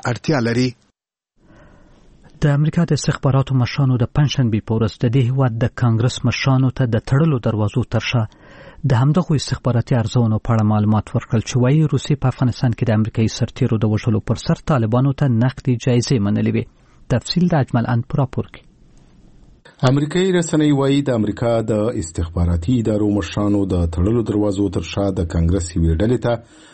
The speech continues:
Speaker 3: چې پکې د سنا د اکثریت مشر میچ مکانل، د امریکا د استازو د جرګې مشره نانسي پلوسی او د دوو استخباراتي کمیټو لوړپوړي جمهوري غوښتونکي او ډیموکرات استازي شامل وو، معلومات ورکړي.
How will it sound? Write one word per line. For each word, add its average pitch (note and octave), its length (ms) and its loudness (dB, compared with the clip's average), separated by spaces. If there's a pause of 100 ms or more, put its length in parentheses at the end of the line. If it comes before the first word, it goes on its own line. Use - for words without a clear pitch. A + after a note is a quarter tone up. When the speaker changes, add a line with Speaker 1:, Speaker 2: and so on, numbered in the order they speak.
(220)
Speaker 3:
چې - 160 0
پکې B2 160 0
د A#2+ 80 -2
سنا B2 320 -2
د A#2+ 80 -2
اکثریت A2 580 -2
مشر G#2+ 300 -2
میچ G2 320 -2
مکانل، G2+ 560 0
د F#2+ 60 -2
امریکا F2+ 440 0
د F2+ 80 -2
استازو F#2 420 -2
د F2+ 100 -2
جرګې F2 400 0
مشره F2+ 440 -2 (500)
نانسي A#2 500 0
پلوسی G#2+ 640 0
او G#2 280 2
د G2 100 -4 (120)
دوو G#2+ 280 0
استخباراتي F2+ 640 -4
کمیټو G#2+ 440 0 (140)
لوړپوړي F#2 500 0
جمهوري F2+ 440 0
غوښتونکي A2+ 560 0 (600)
او G#2+ 160 2
ډیموکرات G#2+ 540 -2
استازي F2 420 -2
شامل E2 440 0
وو، C#3 240 2
معلومات F2 600 -2
ورکړي. - 360 -10